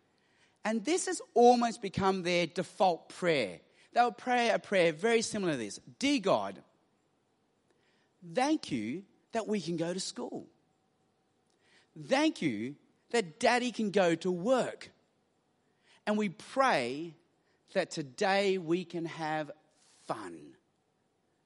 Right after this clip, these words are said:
And that's their prayer. And I think that sums it all up. What we have as work is a gift from a good God for us to enjoy.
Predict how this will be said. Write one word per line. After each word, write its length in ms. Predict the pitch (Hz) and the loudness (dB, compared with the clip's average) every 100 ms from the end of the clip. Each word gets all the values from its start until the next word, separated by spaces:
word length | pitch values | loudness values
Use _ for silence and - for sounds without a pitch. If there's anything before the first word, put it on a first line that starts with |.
| _ | _
And 120 | 165 | -8
that's 160 | 214 226 | -8 -2
their 120 | 269 | -2
prayer. 300 | 262 254 247 | -2 -2 0
And 100 | 175 | 0
I 80 | 190 | -2
think 160 | 226 240 | -4 -6
that 120 | 240 | -8
sums 340 | - 233 226 | -6 -4 -2
it 80 | 226 | -2
all 160 | 214 196 | 0 0
up. 220 | 127 - - - _ - | 0 -4 -16 -20 _ -2
What 200 | 220 226 | 0 2
we 140 | 277 | 0
have 480 | 214 190 175 131 117 - _ _ - | -2 -2 0 0 -4 -10 _ _ -2
as 200 | 180 147 | -2 0
work 320 | 170 131 113 - | 0 0 0 -6
is 140 | 160 | -4
a 100 | 160 | -4
gift 500 | 127 - 226 254 - _ _ _ | -6 -4 -2 -2 -6 _ _ _
from 180 | 180 160 | -4 -4
a 60 | |
good 360 | 131 233 247 160 | -2 0 0 0
God 400 | 175 131 135 127 _ _ _ _ _ | 0 0 0 -6 _ _ _ _ _
for 180 | - 160 | -6 -4
us 240 | 156 - | -4 -6
to 140 | 160 | -6
enjoy. 720 | 156 127 107 127 101 92 87 | -6 -6 -6 -6 -4 -8 -14